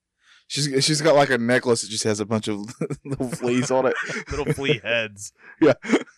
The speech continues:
Speaker 2: Oh, my God.
Speaker 1: She's
Speaker 2: Dude,
Speaker 1: Flea the Impaler. <laughs>
Speaker 2: that is amazing.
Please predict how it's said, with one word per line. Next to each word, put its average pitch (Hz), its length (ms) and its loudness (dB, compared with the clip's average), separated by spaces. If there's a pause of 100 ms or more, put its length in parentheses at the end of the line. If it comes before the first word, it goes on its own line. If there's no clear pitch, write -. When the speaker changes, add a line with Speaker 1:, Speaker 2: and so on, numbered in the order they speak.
(340)
Speaker 2:
Oh, 123 160 -6
my 104 200 -4
God. 101 440 -6 (380)
Speaker 1:
She's 131 180 0
Speaker 2:
Dude, 185 100 0
Speaker 1:
Flea 135 140 6
the 127 120 4
Impaler. 120 520 2 (100)
<laughs> - 100 -20
Speaker 2:
that 156 200 0
is 165 140 -2
amazing. 98 640 -6